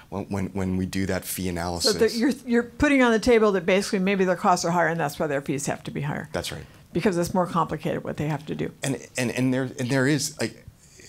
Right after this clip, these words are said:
Speaker 1: I mean, Le-, uh, Lisa, I appreciate that there is definition, but,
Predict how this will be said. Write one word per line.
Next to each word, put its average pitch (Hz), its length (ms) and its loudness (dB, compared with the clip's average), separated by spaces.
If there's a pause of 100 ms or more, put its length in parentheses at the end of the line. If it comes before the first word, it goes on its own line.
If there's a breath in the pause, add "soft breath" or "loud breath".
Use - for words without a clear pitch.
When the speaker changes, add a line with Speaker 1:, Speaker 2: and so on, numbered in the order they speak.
(140)
Speaker 1:
I 127 40 -2
mean, 117 120 0 (140)
Le-, 117 160 -2
uh, 113 240 0
Lisa, 123 260 2
I 107 60 4
appreciate 107 540 -2
that 101 160 0
there 101 120 0
is 107 220 -4
definition, 101 580 -2
but, 92 220 -4